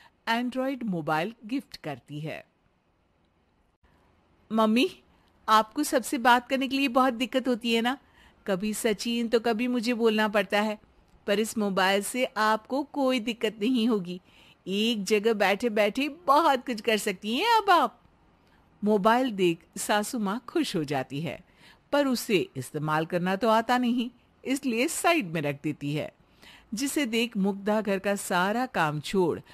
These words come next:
मोबाइल सेट कर सास को इस्तेमाल करना सिखाने लगती है, जिसके बाद अब सास पूरा समय मोबाइल में ही लगी रहती है।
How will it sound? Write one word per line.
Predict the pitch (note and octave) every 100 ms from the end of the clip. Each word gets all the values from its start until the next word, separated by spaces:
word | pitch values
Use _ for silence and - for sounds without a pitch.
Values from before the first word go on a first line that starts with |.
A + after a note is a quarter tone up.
| - _ -
मोबाइल | A3 A#3 C4 D4
सेट | - A#3+ B3+ -
कर | - C3+ F3
सास | G#3 A#3 A3 B3+
को | - G#3+ A3 -
इस्तेमाल | G3+ - F3 E3+ G#3+
करना | A#3 E3 D#3 A3+
सिखाने | - D#4 G#3 D3+ D3
लगती | C3 - C#3
है, | D3 - - _ - - - -
जिसके | E3+ F#3 - E3
बाद | C#3+ E3 F3+ G3 - _ _ _ -
अब | A3 A3
सास | - G3+ F#3 G#3 -
पूरा | - A#3+ B3 C#4+ D#4+
समय | D#4+ C4+ F#3+ D#3+
मोबाइल | E3 F#3+ G#3+ A3+ B3 B3+
में | G#3+
ही | G3
लगी | C#4+ F4+ C4 G#3
रहती | B2+ B2+ D3+
है। | E3+ A#2+